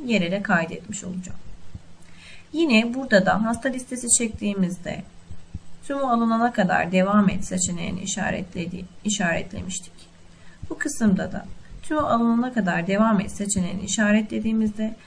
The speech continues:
bakanlıktan yerele kaydını gerçekleştirdiğimiz hastanın işleminde hata oluşursa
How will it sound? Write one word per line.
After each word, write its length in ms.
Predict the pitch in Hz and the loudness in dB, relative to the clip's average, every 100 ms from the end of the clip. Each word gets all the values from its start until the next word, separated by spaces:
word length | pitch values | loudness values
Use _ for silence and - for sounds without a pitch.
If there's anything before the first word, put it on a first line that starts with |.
| - - - | -20 -16 -6
bakanlıktan 760 | 247 240 247 247 247 - 247 254 | -4 2 2 2 -2 -2 0 2
yerele 360 | 226 220 233 | 2 4 2
kaydını 380 | 226 185 175 175 | 2 2 2 -2
gerçekleştirdiğimiz 1200 | 180 175 180 185 185 185 - 185 180 190 196 214 | -2 0 0 -2 -2 -4 -2 -2 2 0 2 0
hastanın 600 | - 180 180 175 156 156 - - - - - - - - - - - | 0 -2 -2 -6 -12 -12 -14 -16 -20 -20 -20 -12 -12 -12 -16 -16 -4
işleminde 640 | 208 202 180 180 175 180 - - - - | -2 0 0 0 0 -4 -8 -14 -18 -2
hata 420 | 208 208 208 - | 0 2 0 0
oluşursa 640 | 185 190 196 262 254 269 | -2 -4 -4 -6 -6 -8